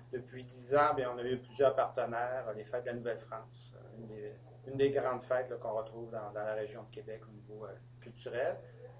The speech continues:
Ensuite, on a eu aussi une association avec, euh, euh, l'association Québec-France, où on a présenté les, les projets des élèves dans une voûte, euh, du dix-huitième siècle. Donc, c'était très significatif. Et maintenant, depuis deux ans, on présente, euh,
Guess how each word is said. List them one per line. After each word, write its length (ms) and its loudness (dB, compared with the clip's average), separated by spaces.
Ensuite, 440 0
on 100 0
a 60 -2
eu 60 -2
aussi 260 -4
une 80 -4
association 720 -2
avec, 200 -8
euh, 280 -6
euh, 140 -4
l'association 600 -4
Québec-France, 800 0
où 100 -8
on 100 -6
a 40 0
présenté 560 2
les, 300 4
les 200 -10
projets 340 0
des 180 2
élèves 280 2
dans 180 -4
une 220 -10
voûte, 340 -2
euh, 100 -4
du 120 -10
dix-huitième 600 -8
siècle. 380 -8
Donc, 260 -8
c'était 280 -10
très 200 -2
significatif. 720 -10
Et 120 -10
maintenant, 280 -6
depuis 280 -8
deux 340 -6
ans, 220 2
on 140 8
présente, 640 4
euh, 480 0